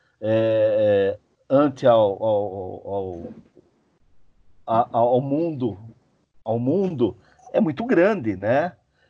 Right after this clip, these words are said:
É, eu, eu também acho que não seja o remédio, e esse remédio, é, não pode ser cogitado, ou se for cogitado,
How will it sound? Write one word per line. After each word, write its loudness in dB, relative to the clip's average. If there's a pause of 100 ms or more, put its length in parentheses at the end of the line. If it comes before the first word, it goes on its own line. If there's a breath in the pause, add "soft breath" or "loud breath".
(140)
É, 2
eu, 0
eu -6
também -2
acho -2
que -12
não -2
seja -2
o -6
remédio, 0
e -2
esse -4
remédio, 0 (400 soft breath)
é, 2
não 0
pode 0
ser -6 (240)
cogitado, -2
ou -2
se -10
for -6
cogitado, -2